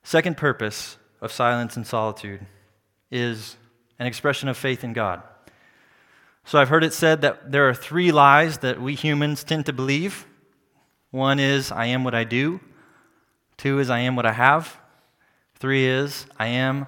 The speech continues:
what other people say or think of me." All of us have a tendency to believe all of those lies at points, but probably, if you thought about it,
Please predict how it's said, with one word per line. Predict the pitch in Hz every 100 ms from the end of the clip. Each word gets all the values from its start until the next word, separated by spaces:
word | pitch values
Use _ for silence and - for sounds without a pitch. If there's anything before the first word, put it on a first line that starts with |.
| -
what | 120
other | 123
people | 120 127 107
say | 139 135
or |
think | 120 135
of | 113
me." | 98 85 - _ _ _ _ _ _ _ _
All | - 131
of | 143
us | 147 139 - -
have | 120
a | 113
tendency | 139 139 131 127 123
to | 123
believe | 113 123 117
all | 123
of | 131
those | 123 113
lies | 107 117 160 - - -
at | -
points, | - 127 151 -
but | -
probably, | - 185 190 151 147 139 165 185
if | 117
you | 117
thought | 147 147
about | 127 117
it, | 123